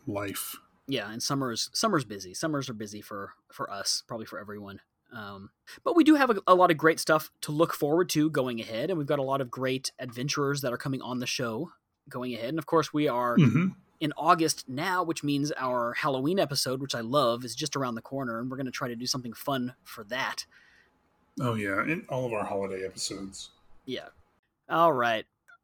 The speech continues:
Speaker 2: Well, folks, if you enjoyed today's show, please don't forget to subscribe. Consider giving us a review on your podcast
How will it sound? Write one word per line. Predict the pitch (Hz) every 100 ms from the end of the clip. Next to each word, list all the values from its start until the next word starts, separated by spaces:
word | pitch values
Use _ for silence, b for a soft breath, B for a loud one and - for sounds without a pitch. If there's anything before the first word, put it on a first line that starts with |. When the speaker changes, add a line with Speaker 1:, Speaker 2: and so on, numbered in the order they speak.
| _ _ _ _
Speaker 2:
Well, | 208 214 214
folks, | - 185 170
if | 175
you | 226
enjoyed | 196 160 160 147
today's | 135 131
show, | - 143 123 123 120
please | - 247 233
don't | 165 139
forget | 143 135
to | -
subscribe. | 131 - - 127 127 127
Consider | - 160 240 220
giving | 147 160 156 156
us | 151 -
a | 147
review | 143 131 120 120 190 302 -
on | 139 139
your | 123
podcast | - 139 135 - 135 139 -